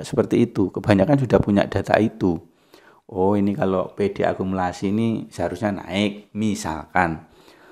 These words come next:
Oh, ini ada saham gorengan ya, lapis tiga misalkan. Oh, ini, eh, Q A lagi apa? Lagi akumulasi. Wah, ini bahaya nih.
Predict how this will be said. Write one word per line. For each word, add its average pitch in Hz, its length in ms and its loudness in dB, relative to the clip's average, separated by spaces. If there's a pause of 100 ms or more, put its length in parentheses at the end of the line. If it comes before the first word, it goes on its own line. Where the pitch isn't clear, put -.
(240)
Oh, 127 160 0
ini 127 240 0
ada 110 400 0
saham 95 320 0
gorengan 101 480 4
ya, 98 400 2
lapis 107 320 -2
tiga 117 400 4
misalkan. 82 480 -2 (720)
Oh, 123 80 -2
ini, 131 420 8 (380)
eh, 104 260 -4
Q - 220 0
A 139 320 4
lagi 101 580 2 (1300)
apa? 123 400 -2 (400)
Lagi 98 960 4 (1600)
akumulasi. 120 800 6
Wah, 85 180 -4
ini 123 140 4
bahaya 113 500 8
nih. 135 320 4